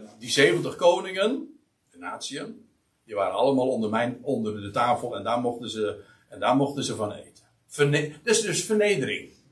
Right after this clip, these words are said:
Maar ja, wat dacht je wat? Eh, <laughs> hij, hij had zelf ooit van die zeventig koningen die hij had onderworpen, had hij de, de, had hij zelf de duimen afgehakt. Dus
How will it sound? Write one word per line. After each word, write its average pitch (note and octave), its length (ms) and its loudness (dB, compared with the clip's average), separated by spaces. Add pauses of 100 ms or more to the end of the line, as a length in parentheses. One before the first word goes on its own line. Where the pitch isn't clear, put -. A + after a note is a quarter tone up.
(480)
Maar D3 340 4
ja, D#3 320 0
wat C3+ 160 2
dacht D3 180 4
je D#3+ 100 -6
wat? - 300 -2 (380)
Eh, B2+ 240 6 (400)
<laughs> - 380 -6
hij, D#3+ 240 0
hij F3 340 4
had F3+ 180 8
zelf C4 440 6
ooit - 480 4 (380)
van F#3 160 0
die F#3 120 -4
zeventig D#3 460 2
koningen A3 500 4
die F#3+ 160 -8
hij C#3+ 220 4
had - 100 2
onderworpen, G#3 840 2 (540)
had - 160 0
hij D#3 140 8
de, C#3+ 260 4 (100)
de, D#3+ 80 4
had D#3+ 300 4
hij C3 140 4
zelf C#4 320 6
de F#3 100 -2
duimen C3 360 6
afgehakt. - 580 -10 (400)
Dus - 460 0